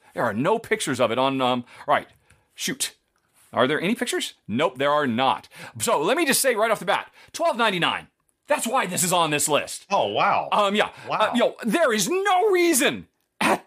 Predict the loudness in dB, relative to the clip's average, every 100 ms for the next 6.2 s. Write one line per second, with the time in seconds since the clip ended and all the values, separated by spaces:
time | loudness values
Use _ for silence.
0 | -2 2 2 2 -2 -2 -2 -2 -2 -2
1 | -2 0 2 4 2 0 -6 -12 -2 0
2 | 2 2 0 2 2 2 0 2 0 2
3 | 2 2 0 0 0 2 2 0 -2 -2
4 | -2 0 2 2 2 2 0 0 0 0
5 | 0 2 2 0 -2 0 2 0 0 2
6 | 2